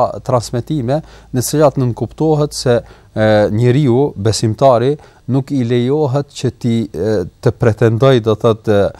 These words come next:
ë, se i takon një, ë, prej ardhje të caktuar, ë, e në fakt nuk është ashtu. Do thotë kjo është e ndaluar, pejgamberi sallallahu alaihi wasallam e ka ndaluar,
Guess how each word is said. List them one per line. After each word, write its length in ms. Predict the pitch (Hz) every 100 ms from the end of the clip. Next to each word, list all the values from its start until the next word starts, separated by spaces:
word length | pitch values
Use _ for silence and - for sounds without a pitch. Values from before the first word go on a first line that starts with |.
| - _ 101
ë, 160 | 104 101
se 160 | 127
i 120 | 107 101
takon 480 | 113 110 143 131 113 104
një, 260 | 110 107
ë, 340 | 104 92 95 98
prej 180 | - 107 - 123
ardhje 300 | 120 110 104 123
të 100 | -
caktuar, 600 | 117 - 135 123 117 160
ë, 500 | - - _ 110 110 107 104 67 - - 73 90 - -
e 160 | 127
në 100 | 123
fakt 320 | - 143 - 131
nuk 140 | 143
është 200 | 120 113
ashtu. 260 | 98 - 90 - _ _ -
Do 160 | 101
thotë 240 | 98 113 -
kjo 160 | 135
është 140 | 110 113
e 60 | 107
ndaluar, 420 | 107 127 127 123
pejgamberi 440 | 110 104 110 113 113
sallallahu 540 | 117 104 104 107 104
alaihi 100 | 101
wasallam 240 | - 117
e 60 | 98
ka 120 | 113 98
ndaluar, 480 | 98 110 127 123